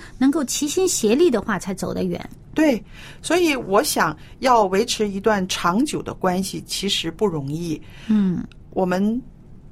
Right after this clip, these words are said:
Speaker 2: 在我们的原生家庭里面，很多时候也会跟家人相处不来，对不对？
Speaker 1: 嗯。
Speaker 2: 更何况跟我们身边人，这个是不同家庭长大的另一半。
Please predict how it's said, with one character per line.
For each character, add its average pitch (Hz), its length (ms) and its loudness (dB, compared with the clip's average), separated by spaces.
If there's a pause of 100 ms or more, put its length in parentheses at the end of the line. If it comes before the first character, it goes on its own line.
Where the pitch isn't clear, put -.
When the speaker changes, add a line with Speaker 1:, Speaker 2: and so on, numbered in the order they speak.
(340)
Speaker 2:
在 233 160 4
我 190 60 0
们 165 80 -4
的 170 80 -2
原 165 180 0
生 240 220 -2
家 226 180 0
庭 190 200 -4
里 151 100 -6
面， 156 180 0
很 156 140 -2
多 190 140 0
时 175 180 0
候 180 180 0
也 156 200 -4
会 262 180 -2
跟 226 160 0
家 202 220 0
人 156 200 -2
相 185 220 -2
处 156 140 -10
不 165 180 -6
来， 147 240 -6
对 190 160 0
不 185 80 -4
对？ 170 200 2
Speaker 1:
嗯。 - 40 -12
Speaker 2:
更 214 180 6
何 185 160 4
况 175 240 2
跟 202 140 -2
我 175 80 -4
们 - 80 -8
身 202 240 2
边 226 220 2
人， 151 200 0
这 180 160 -2
个 147 140 -4
是 175 180 -2
不 262 160 -4
同 170 200 -6
家 185 200 -4
庭 156 300 -6
长 143 240 -4
大 170 160 -6
的 156 100 -6
另 156 240 -2
一 147 80 -10
半。 165 240 0